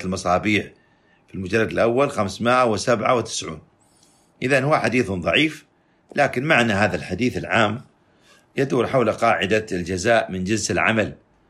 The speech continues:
وقاعدة الجزاء من جنس العمل دلت عليه أدلة أخرى في الكتاب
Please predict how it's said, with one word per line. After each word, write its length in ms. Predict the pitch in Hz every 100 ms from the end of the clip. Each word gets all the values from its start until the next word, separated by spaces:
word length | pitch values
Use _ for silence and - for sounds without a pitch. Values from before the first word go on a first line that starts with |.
| _ _ -
وقاعدة 480 | - - 165 107 92
الجزاء 400 | 87 92 131 98
من 140 | 90
جنس 240 | 92 107
العمل 380 | 87 78 98 131
دلت 320 | 427 117 104
عليه 380 | 95 92 98 95
أدلة 340 | 90 113 95 90
أخرى 680 | 90 - 110 110 113 113 - _ _ _ _ _ _ _ _
في 440 | - 120 123 131 123 - -
الكتاب 800 | - - 123 123 104 110 113